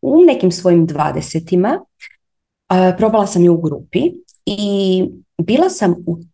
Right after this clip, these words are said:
top fizičkoj formi. Mislim, držim da sam tako i danas, ali <laughs> onda sam bila, znači, u dvadesetima, sad sam ipak u četrdesetima. Znači, dvadesete u top formi i krenem ja sad, ok, objašnjenja, e,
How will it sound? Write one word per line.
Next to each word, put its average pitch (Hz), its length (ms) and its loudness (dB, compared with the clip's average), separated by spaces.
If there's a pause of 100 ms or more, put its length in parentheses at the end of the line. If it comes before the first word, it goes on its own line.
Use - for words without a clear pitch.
top 262 360 0
fizičkoj 185 640 -4
formi. - 680 -4
Mislim, 180 320 -2 (640)
držim 240 320 -2
da 180 100 2
sam 180 160 0
tako 202 260 0
i 170 60 2
danas, 165 460 -2
ali 170 240 2 (260)
<laughs> - 340 -2
onda 320 180 0
sam 214 260 0
bila, 214 200 2
znači, 208 320 0
u 170 40 4
dvadesetima, 170 680 0
sad 175 160 -4
sam 180 100 0
ipak 180 240 -2
u 185 40 -2
četrdesetima. 170 880 -2 (240)
Znači, - 460 0 (180)
dvadesete 214 720 0
u 156 100 -6
top 202 260 0
formi 151 460 0 (1160)
i 233 180 0
krenem 147 340 2
ja 143 140 0
sad, 151 340 0
ok, 151 140 -2 (160)
objašnjenja, 147 880 0 (100)
e, 147 200 0